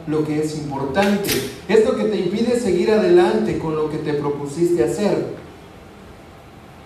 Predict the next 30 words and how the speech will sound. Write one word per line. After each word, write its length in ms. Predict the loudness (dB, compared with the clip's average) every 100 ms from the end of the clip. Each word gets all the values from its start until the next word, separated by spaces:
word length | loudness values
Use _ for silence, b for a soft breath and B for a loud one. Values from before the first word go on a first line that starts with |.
| -6
No 240 | 2 4
es 400 | 6 6 4 2 0
que 120 | 2
es 140 | 2 2
el 160 | -2
calor 560 | -2 -2 0 2 2 2
que 140 | 0
hace, 680 | -2 -2 -4 -6 -8 -8 -8 -8 -12 -18 -20 -20 -20 -4
no 220 | 2 4
es, 140 | 4
es 120 | 2 -2
que 80 | -4
está 180 | -2
haciendo 380 | -2 0 2 2
frío, 760 | 0 0 2 4 2 2 -2 -4 -6 -14 -20 -20 -20 -20 -20 -20 -20 -20 -4
es 220 | 0 0
que 120 | 2 2
hay 300 | 2 0 0
algo 340 | 0 0 0
dentro 320 | 2 0 -2
de 100 | -2
ti 180 | -2 -2
que 160 | -2 -2
le 100 | -4
estorba 560 | -4 -4 -2 -2 -2
la 80 | -4
iniciativa 680 | -6 -8 -6 -8 -8 -8 -6 -4
y 140 | -2
es 160 | -2 -4
eso, 260 | -8 -10